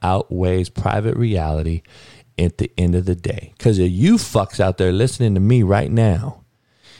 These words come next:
that support the Tyreek Hill, Kareem Hunt, Ozunas of the world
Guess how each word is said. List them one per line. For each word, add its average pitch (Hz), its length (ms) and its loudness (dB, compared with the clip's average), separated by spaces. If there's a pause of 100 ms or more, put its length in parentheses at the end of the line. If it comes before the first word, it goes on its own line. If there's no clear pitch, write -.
(220)
that 95 200 0
support - 680 0 (140)
the 101 160 -2
Tyreek 135 500 2
Hill, 127 220 2
Kareem 120 480 0
Hunt, 117 420 0 (200)
Ozunas 98 680 2
of 95 120 2
the 90 80 0
world 92 460 0